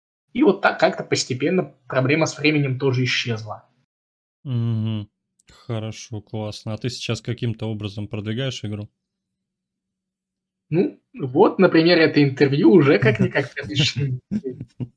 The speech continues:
Speaker 1: А,
Speaker 2: Да, да, мне
Speaker 1: вообще,
Speaker 2: так же.
Speaker 1: недавно была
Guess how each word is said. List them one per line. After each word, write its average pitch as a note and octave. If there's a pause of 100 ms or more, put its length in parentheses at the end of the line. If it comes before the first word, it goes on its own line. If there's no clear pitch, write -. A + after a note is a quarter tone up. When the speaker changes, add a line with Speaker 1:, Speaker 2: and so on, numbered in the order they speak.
(640)
Speaker 1:
А, A#2+
Speaker 2:
Да, A#2+ (120)
да, A#2+
мне B2+
Speaker 1:
вообще, -
Speaker 2:
так -
же. G#2+ (960)
Speaker 1:
недавно D3+
была C#3+